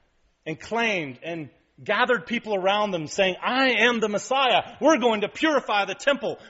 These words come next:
We are gonna be the pure expression of God's people. We are going to destroy the Romans. We are gonna establish the kingdom of Israel on the earth."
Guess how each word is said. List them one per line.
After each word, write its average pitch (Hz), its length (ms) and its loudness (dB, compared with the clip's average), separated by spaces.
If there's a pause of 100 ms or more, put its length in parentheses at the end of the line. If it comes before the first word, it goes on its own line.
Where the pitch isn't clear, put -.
We 277 120 2
are 302 100 4
gonna 226 180 4
be 208 140 0
the 190 100 4
pure 311 320 4
expression 202 540 0
of 156 100 -6
God's 185 260 2
people. 196 380 -4 (180)
We 294 180 4
are 262 100 6
going 214 220 0
to 190 100 -10
destroy 254 540 4
the 214 100 -2
Romans. 214 360 -2
We 254 120 -4
are 262 80 0
gonna 196 280 -4 (200)
establish 208 680 4
the 190 100 -6
kingdom 185 560 -2 (680)
of 151 120 -4
Israel 170 420 0
on 143 120 -4
the 147 120 -4
earth." 190 480 0